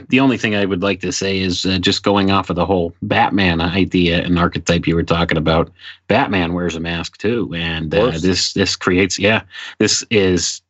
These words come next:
Speaker 1: also, this contains a whole lot of esoteric or occult ideas behind it because there's just so much esoteric and occult influence of bats per se. There's, there's so much meaning there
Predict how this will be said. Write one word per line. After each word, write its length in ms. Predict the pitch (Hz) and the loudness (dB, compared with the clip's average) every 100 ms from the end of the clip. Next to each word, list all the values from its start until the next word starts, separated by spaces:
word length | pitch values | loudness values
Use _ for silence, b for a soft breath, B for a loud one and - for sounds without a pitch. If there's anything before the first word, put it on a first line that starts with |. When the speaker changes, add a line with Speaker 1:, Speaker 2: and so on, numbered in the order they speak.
| _ _ _ - | _ _ _ -2
Speaker 1:
also, 560 | 110 98 104 90 82 82 _ _ _ | 0 0 2 2 0 -4 _ _ _
this 140 | 123 - | -2 2
contains 480 | 139 - 120 104 101 | 0 0 0 -2 -4
a 160 | 98 | -6
whole 240 | 95 117 101 | -2 -2 0
lot 180 | 95 | -2
of 140 | 90 - - | -2 -6 -8
esoteric 680 | - 90 - 92 90 85 | -6 -8 -6 -4 -2 -2
or 140 | 90 85 | -4 -6
occult 380 | 85 92 80 82 | -2 -2 -2 -4
ideas 480 | 80 82 87 78 | -4 -2 -2 -2
behind 420 | - 82 82 85 78 | -4 -4 -2 -2 -4
it 140 | - B B | -10 B B
because 260 | - 110 101 | -2 2 2
there's 260 | 101 - | 2 0
just 360 | - 101 95 - | 0 -2 0 0
so 160 | 110 | 2
much 240 | 104 90 - | 2 0 -2
esoteric 680 | 92 - 85 90 87 85 87 | -2 -2 -2 -2 0 -2 -4
and 100 | 85 | -6
occult 480 | - 95 85 - - | -2 -2 -2 -6 -4
influence 800 | 117 107 - 95 87 80 - - B B B B | 2 2 2 2 2 0 -4 -8 B B B B
of 400 | 117 104 87 - - 107 | 0 2 0 -6 -12 -6
bats 580 | 92 117 - - - - _ _ _ | 0 0 0 -4 -6 -6 _ _ _
per 100 | 98 | -6
se. 340 | 82 - 87 80 | -4 -2 -2 -2
There's, 240 | 92 87 | -2 0
there's 200 | 98 90 | 0 0
so 160 | - 107 | 0 2
much 220 | 98 82 | 0 2
meaning 480 | 98 107 87 80 80 | 2 4 2 0 0
there 340 | 82 78 76 | 0 0 -4